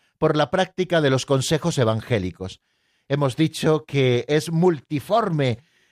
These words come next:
la vida consagrada en la Iglesia porque rica es esa inspiración del Espíritu Santo que va suscitando los carismas, ¿no? De manera que la vida consagrada en la Iglesia es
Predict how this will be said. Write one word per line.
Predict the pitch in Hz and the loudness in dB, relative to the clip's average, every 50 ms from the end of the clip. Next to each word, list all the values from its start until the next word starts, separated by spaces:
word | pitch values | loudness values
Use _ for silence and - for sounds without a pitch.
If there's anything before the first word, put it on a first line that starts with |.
| _ - | _ -6
la | 120 123 127 127 | -2 0 2 2
vida | 123 156 160 143 139 | 2 2 0 0 -2
consagrada | - - 160 139 131 - - 139 120 127 135 135 135 127 131 123 | -2 -2 -2 -2 -2 -2 -2 -2 0 2 2 2 2 2 2 2
en | 123 123 | 2 2
la | 117 120 123 | 2 2 2
Iglesia | 120 139 156 156 - - 143 131 127 - | 2 2 0 0 0 0 0 0 0 0
porque | 131 120 123 - - - 131 123 | 0 -2 -2 -4 -4 -2 0 0
rica | 123 147 156 165 151 - - 135 127 123 131 | 2 2 2 2 0 0 -2 0 2 2 2
es | 135 135 131 - - - _ _ _ _ _ - | 2 2 0 -2 -6 -12 _ _ _ _ _ -2
esa | 123 127 131 131 - 165 | 0 0 2 2 2 0
inspiración | 151 143 - - 156 151 139 135 135 - 160 156 156 151 | -2 -2 -2 0 2 2 2 2 2 2 0 0 2 2
del | 147 139 | 2 2
Espíritu | 143 139 - - 156 151 147 139 117 143 135 | 0 0 0 0 2 2 2 2 2 0 0
Santo | - 175 170 165 151 - 143 127 | 2 2 0 0 0 -2 -4 -2
que | 151 151 | 0 0
va | 147 151 147 | 2 2 0
suscitando | - - 151 131 - - 147 131 - 151 156 151 143 143 139 | 0 -2 -4 -2 -2 -2 -2 0 2 2 2 2 2 2 2
los | 131 127 120 - - | 2 2 0 -2 -4
carismas, | - 127 117 127 143 135 - - - 113 110 113 110 | -2 0 0 2 2 0 -2 -4 -4 -4 -4 -4 -4
¿no? | 139 180 - - _ _ _ _ | -4 -6 -8 -10 _ _ _ _
De | - 135 | -2 0
manera | 131 139 143 156 160 170 170 | 0 2 2 2 2 2 0
que | 170 160 | 0 0
la | 147 143 139 | 2 2 2
vida | 156 180 175 180 180 170 170 | 2 2 2 2 2 2 2
consagrada | - 190 175 170 160 - 185 165 170 175 175 175 170 165 | 0 -2 0 -2 -2 0 0 2 2 4 4 4 4 4
en | 165 | 4
la | 165 165 | 4 4
Iglesia | 165 160 165 180 175 170 - - 180 175 170 - _ _ _ _ _ - | 4 4 4 2 2 2 0 -2 -2 -2 -2 -4 _ _ _ _ _ 0
es | 156 175 165 - | 0 0 0 -2